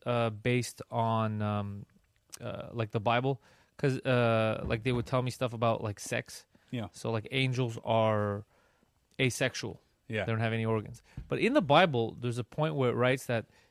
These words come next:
Speaker 1: the angels saw the daughters of man and they thought they were hot. So they
Speaker 2: Mm.
Speaker 1: took 'em as wives and they banged them and they had kids.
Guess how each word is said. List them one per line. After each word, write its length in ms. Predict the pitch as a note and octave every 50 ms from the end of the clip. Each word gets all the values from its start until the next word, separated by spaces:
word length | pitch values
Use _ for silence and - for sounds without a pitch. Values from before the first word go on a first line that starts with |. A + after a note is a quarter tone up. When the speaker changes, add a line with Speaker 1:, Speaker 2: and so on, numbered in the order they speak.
| _ _ -
Speaker 1:
the 140 | B2+ C3
angels 340 | C3+ C#3 D3 D3 D3+ D#3 B2+
saw 340 | - - - - A#2+ B2+ C3+
the 100 | B2+ A#2+
daughters 360 | A2 A#2+ A#2 A#2 B2 A#2+ A2+
of 60 | A2 A2+
man 220 | A2+ A2+ A#2+ C3 B2+
and 60 | A2
they 40 | G2+
thought 160 | - A2 A2
they 80 | A#2
were 80 | G#2+ G#2
hot. 300 | F#2+ G#2+ A#2+ D#3 - - _ _ _ _ _ _ _ _ _ _ -
So 80 | - G#2+
they 180 | A#2 A2+ A#2
Speaker 2:
Mm. 60 | E2+ -
Speaker 1:
took 160 | - C3 B2+
'em 80 | B2+
as 100 | A#2+ G#2
wives 260 | G#2+ A2 A#2+ B2 A2+ G#2
and 80 | G#2+
they 40 | G#2+
banged 280 | G2+ G2+ A2+ A2 A2 G#2
them 100 | G#2 G#2
and 60 | G#2
they 40 | G2+
had 160 | A2 G#2+ -
kids. 300 | - B2 A#2 G#2 - -